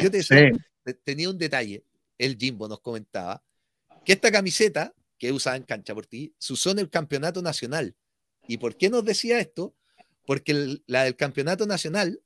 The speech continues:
Speaker 1: entre la L y la A, iba junto. Y la de la Copa Libertadores, la L y la A, iba separada. Mira, mira el
Speaker 2: Mira,
Speaker 1: detalle.
Speaker 2: mira.
Speaker 1: <laughs> El detalle de la camiseta.
Speaker 2: Se,
Speaker 1: Apuesta, apuesta
Speaker 2: se
Speaker 1: que
Speaker 2: ve
Speaker 1: no
Speaker 2: que no,
Speaker 1: sabía.
Speaker 2: se ve que no tiene que hacer nada el Jimbo.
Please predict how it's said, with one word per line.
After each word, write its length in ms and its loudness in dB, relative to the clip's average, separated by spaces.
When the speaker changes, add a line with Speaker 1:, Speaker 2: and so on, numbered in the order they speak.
Speaker 1:
entre 280 -2
la 180 2
L 180 2
y 80 -2
la 240 0
A, 120 -6
iba 240 4
junto. 500 -6
Y 80 0
la 120 4
de 60 2
la 140 2
Copa 200 0
Libertadores, 840 -2
la 180 -2
L 140 0
y 40 2
la 220 -2
A, 120 -10
iba 180 2
separada. 540 0
Mira, 300 0
mira 240 6
el 100 12
Speaker 2:
Mira, 120 12
Speaker 1:
detalle. 380 2
Speaker 2:
mira. 420 10
Speaker 1:
<laughs> 400 -10
El 180 -2
detalle 460 2
de 60 6
la 100 2
camiseta. 520 6
Speaker 2:
Se, 80 -14
Speaker 1:
Apuesta, 320 -4
apuesta 240 8
Speaker 2:
se 40 8
Speaker 1:
que 80 12
Speaker 2:
ve 80 12
Speaker 1:
no 20 12
Speaker 2:
que 60 10
no, 120 6
Speaker 1:
sabía. 160 -2
Speaker 2:
se 200 6
ve 120 10
que 80 10
no 120 8
tiene 220 8
que 80 10
hacer 220 4
nada 420 12
el 100 6
Jimbo. 400 -2